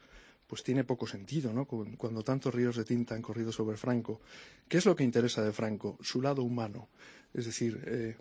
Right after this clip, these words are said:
por ejemplo, ¿por qué le apodaban Cerillito en sus compañeros de pupitre? ¿Por qué le, le apodaban Franquito en la Academia de Infantería de Toledo, donde sacó el número doscientos cincuenta y uno,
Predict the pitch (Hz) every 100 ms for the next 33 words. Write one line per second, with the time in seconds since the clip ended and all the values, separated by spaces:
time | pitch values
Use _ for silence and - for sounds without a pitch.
0 | - 117 113 135 135 147 131 113 139 135
1 | - 123 117 117 117 117 110 - 113 120
2 | 143 120 117 113 127 117 113 - 135 -
3 | 120 120 123 123 113 110 113 165 131 135
4 | - - - - - - - 120 - 147
5 | 143 135 123 110 135 127 123 127 139 139
6 | - 127 120 - 160 135 120 117 127 120
7 | 113 120 135 127 120 117 117 120 127 117
8 | 104 - 117 120 120 139 131 143 - -
9 | 120 113 107 110 127 123 127 127 113 -
10 | 123 123 120 123 117 110 113 131 120